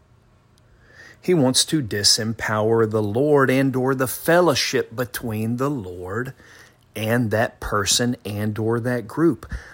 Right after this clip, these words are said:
I E, think of marriage. It's the one covenant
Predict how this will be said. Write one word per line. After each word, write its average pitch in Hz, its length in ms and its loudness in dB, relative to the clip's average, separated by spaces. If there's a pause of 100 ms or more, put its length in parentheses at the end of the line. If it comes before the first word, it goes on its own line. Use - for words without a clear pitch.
(220)
I 202 220 2
E, 202 200 0
think 196 380 -2
of 190 140 2
marriage. 185 720 -4 (2500)
It's - 200 0
the - 120 -8
one 101 300 -2
covenant 101 540 -6